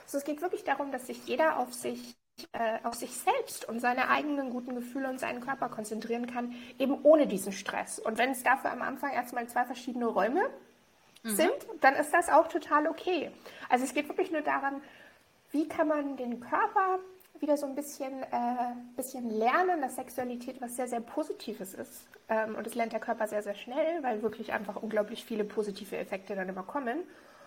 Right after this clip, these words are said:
Speaker 1: Und wie kann man das möglichst gemeinsam mit den Partnern gestalten?
Speaker 2: Okay, also einfach so langsam rantasten, bis man sich vielleicht
Speaker 1: Mhm.
Speaker 2: dann wohler fühlt, sich näher.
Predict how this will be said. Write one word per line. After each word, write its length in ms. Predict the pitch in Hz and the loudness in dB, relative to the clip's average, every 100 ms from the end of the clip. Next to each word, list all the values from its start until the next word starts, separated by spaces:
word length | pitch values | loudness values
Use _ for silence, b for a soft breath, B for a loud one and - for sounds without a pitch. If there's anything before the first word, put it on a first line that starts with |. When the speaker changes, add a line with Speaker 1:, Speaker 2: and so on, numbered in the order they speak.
| B - | B -8
Speaker 1:
Und 100 | 254 | -6
wie 60 | 285 | -4
kann 160 | 311 | -4
man 120 | 302 | -2
das 220 | 277 269 254 | -2 -2 -2
möglichst 640 | 254 320 311 294 - - | -2 -2 -4 -8 -12 -6
gemeinsam 720 | 247 226 202 254 285 254 240 226 | -2 -2 0 0 2 2 0 -2
mit 160 | 226 208 | -8 -8
den 140 | 208 208 | -8 -6
Partnern 460 | 196 190 208 196 | -6 -6 -6 -8
gestalten? 520 | 190 - 170 165 - - _ _ _ _ _ _ _ _ | -8 -6 -4 -4 -6 -20 _ _ _ _ _ _ _ _
Speaker 2:
Okay, 160 | - 202 | -16 -10
also 120 | 185 | -4
einfach 260 | 190 196 202 | -4 -4 -8
so 160 | - | -8
langsam 340 | 190 196 185 190 | -2 -2 -2 -2
rantasten, 600 | 196 208 202 196 - 180 | -2 -2 -6 -8 -8 -8
bis 180 | 190 185 | -6 -4
man 140 | 175 | -6
sich 120 | 175 | -2
vielleicht 200 | - 294 | 4 4
Speaker 1:
Mhm. 40 | 285 | 4
Speaker 2:
dann 140 | 175 | 0
wohler 220 | 175 180 - | -4 -8 -8
fühlt, 160 | 185 - | -10 -10
sich 180 | - | -12
näher. 320 | 185 180 170 | -6 -2 -2